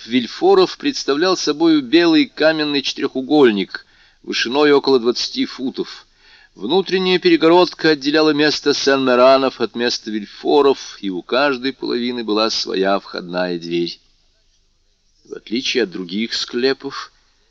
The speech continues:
в нём не было этих отвратительных, расположенных ярусами ящиков, в которые, экономя место, помещают покойников, снабжая их надписями, похожими на этикетки. За бронзовой дверью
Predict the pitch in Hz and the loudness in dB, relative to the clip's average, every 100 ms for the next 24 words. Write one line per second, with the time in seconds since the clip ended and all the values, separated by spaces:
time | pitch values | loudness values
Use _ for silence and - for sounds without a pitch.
0 | _ 82 101 113 135 202 113 87 90 87 | _ -8 -4 -4 0 0 0 2 2 0
1 | - 110 107 120 - - 196 180 - 165 | -2 -6 -2 -2 -2 -8 -10 -10 -6 -4
2 | 165 160 - 135 127 117 135 127 131 - | -4 -8 -6 -6 -4 -2 -2 -2 -4 -6
3 | 110 131 139 127 113 117 104 95 98 123 | -4 0 2 0 0 -4 -4 -2 0 2
4 | 131 - - 147 - 147 - _ _ _ | 2 -2 -4 -8 -10 -16 -18 _ _ _
5 | _ _ - - - 101 104 104 104 110 | _ _ -16 -12 -2 2 6 6 6 2
6 | 117 120 113 110 113 117 - 98 104 98 | 2 2 2 2 4 2 2 -6 -6 -4
7 | - - 110 110 98 87 - 87 - 98 | -4 -2 2 4 2 -2 -6 -8 -2 -2
8 | 107 104 98 98 - 92 90 95 92 95 | 0 -6 -8 -8 -6 -8 -6 -2 0 -2
9 | - 92 98 101 _ 101 - 95 98 - | -4 -4 -2 -2 _ -8 -6 -6 -10 -12
10 | _ _ _ _ _ - - - 95 95 | _ _ _ _ _ -12 -12 -6 -4 -4
11 | 92 92 90 - 85 - 117 - - 92 | -4 -4 -6 -8 -10 -4 -4 -6 -16 -20
12 | - _ _ _ _ _ _ _ _ _ | -20 _ _ _ _ _ _ _ _ _
13 | _ _ _ _ - 87 98 113 104 104 | _ _ _ _ -10 -2 2 4 4 4
14 | 104 92 92 113 139 107 95 85 | 2 0 0 2 2 -2 -8 -12